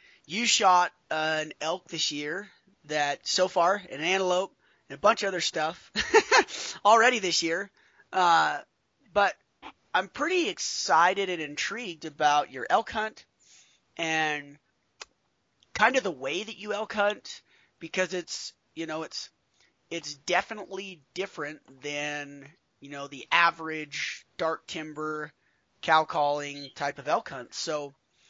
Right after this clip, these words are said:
why don't you kinda tell us a little bit about your elk hunt this year and some of the things that you were able to do to make that a success?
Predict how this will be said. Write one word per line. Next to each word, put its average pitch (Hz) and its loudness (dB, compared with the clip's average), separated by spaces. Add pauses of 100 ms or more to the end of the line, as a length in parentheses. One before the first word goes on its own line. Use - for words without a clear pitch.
(320)
why 202 4
don't 269 -2
you - 0
kinda 202 2 (220)
tell 208 0
us 208 -6
a 208 -6
little 185 -8
bit 196 -4
about 175 4
your 156 -4
elk 220 2
hunt 233 -2
this 240 -2
year 254 -2
and 143 -4 (1120)
some - 2
of 214 -4
the 185 -6
things 196 -10
that 175 -12
you 185 -16
were 185 -6
able 170 -6
to 165 -16
do 156 -8
to 165 -14
make 143 -14
that 156 -4
a 175 -6
success? - 0